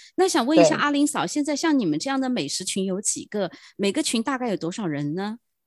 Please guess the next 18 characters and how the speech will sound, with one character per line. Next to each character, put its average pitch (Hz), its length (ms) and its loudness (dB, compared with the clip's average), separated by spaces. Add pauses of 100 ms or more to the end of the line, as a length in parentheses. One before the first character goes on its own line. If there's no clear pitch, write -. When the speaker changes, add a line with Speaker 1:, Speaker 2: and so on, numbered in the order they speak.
(120)
Speaker 2:
唐 151 380 0
人 160 160 6
的 156 100 4
话， 160 300 6
华 151 220 4
人 165 160 0
的 170 80 -2
话， 175 160 2
大 175 100 -2
概 170 100 0
就 185 160 -4
只 165 160 -10
有 170 80 0
我 147 80 0
们 131 200 -8
一 147 180 -14
个 190 160 6
群， - 480 -10